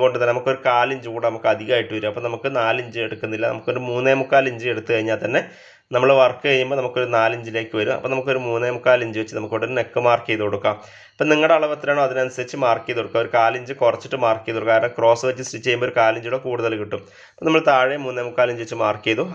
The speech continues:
അതേപോലെ തന്നെ ഇറക്കം നമുക്കൊരു ആറ് ഇഞ്ചാണ് വേണ്ടത്. അപ്പം നമ്മൾ ഷോൾഡർ മടക്കി അടിച്ച് പോകാനുള്ള അടക്കം കൂട്ടി നമ്മളൊരു ആറേകാൽ ഇഞ്ച് നമ്മൾ മാർക്ക് ചെയ്യുന്നുണ്ട്. അപ്പം നമുക്ക് താഴോട്ടേക്ക് ഒരു ആറേകാൽ ഇഞ്ച് നമ്മൾ മാർക്ക് ചെയ്തു. അതേപോലെ തന്നെ ഈ ഒരു മടക്ക് വരുന്ന ഭാഗത്ത് നമ്മൾ ഒരു ആറേകാൽ ഇഞ്ച് മാർക്ക് ചെയ്തിട്ട് നമുക്കൊരു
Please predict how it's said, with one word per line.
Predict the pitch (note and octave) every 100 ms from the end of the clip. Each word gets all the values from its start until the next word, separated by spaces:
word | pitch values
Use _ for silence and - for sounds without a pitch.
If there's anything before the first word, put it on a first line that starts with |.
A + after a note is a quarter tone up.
| -
അതേപോലെ | A2+ B2 B2+ A#2+ B2
തന്നെ | C3+ - A#2
ഇറക്കം | C#3 - C#3
നമുക്കൊരു | A#2+ - D3+ - - - _ _ - B2+
ആറ് | C#3+ C#3+
ഇഞ്ചാണ് | C3+ B2+ C3 B2
വേണ്ടത്. | A2 A2 D#3+
അപ്പം | D#3 B2+
നമ്മൾ | B2+ A#2+
ഷോൾഡർ | B2+ A2+ A#2 C#3+ C3
മടക്കി | A#2 - B2
അടിച്ച് | A2+ - B2 A2
പോകാനുള്ള | A#2 A#2 A#2 A2+
അടക്കം | A2+ A#2+ A#2+
കൂട്ടി | A2 A2+
നമ്മളൊരു | A2 A2+ C3+ - A2+
ആറേകാൽ | A2+ A#2+ B2+ C#3 C3+ A#2
ഇഞ്ച് | A2+
നമ്മൾ | A2 A#2 A#2
മാർക്ക് | A2 G2+ A#2
ചെയ്യുന്നുണ്ട്. | G#2+ G#2 C3 E3+
അപ്പം | - B2
നമുക്ക് | A#2+ B2
താഴോട്ടേക്ക് | A2 G#2+ A#2+ B2
ഒരു | E3 - - A2
ആറേകാൽ | G#2+ A2+ A2+ A#2 A2+
ഇഞ്ച് | A2
നമ്മൾ | G#2+ A2 G#2+
മാർക്ക് | G#2 - G#2+
ചെയ്തു. | A#2 F3+ - - - _ B2
അതേപോലെ | B2+ D#3 D#3+ C#3
തന്നെ | C#3 C3
ഈ | B2+
ഒരു | B2+ B2
മടക്ക് | A2+ - C3+
വരുന്ന | B2 A#2+
ഭാഗത്ത് | A2+ A2+
നമ്മൾ | A2 A2+
ഒരു | A2
ആറേകാൽ | G#2+ G#2+ G#2+ A#2
ഇഞ്ച് | A2+ G#2+ D#3+ -
മാർക്ക് | G#2 G#2+ G#2+
ചെയ്തിട്ട് | A2+ A2 A2
നമുക്കൊരു | G#2+ G#2 A2+